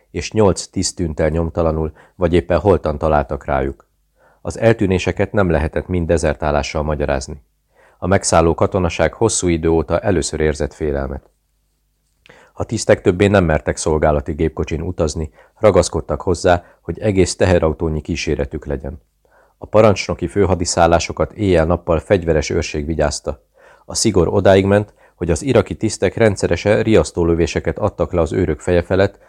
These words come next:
ha alva találták őket. Éjszakánként a fő csapatmozgások kivételével senki nem mert az utcákra merészkedni.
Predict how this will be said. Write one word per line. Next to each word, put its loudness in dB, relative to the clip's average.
ha -4
alva 2
találták -2
őket. -8
Éjszakánként -2
a -12
fő 0
csapatmozgások 0
kivételével 2
senki 0
nem -2
mert -4
az -6
utcákra -8
merészkedni. -8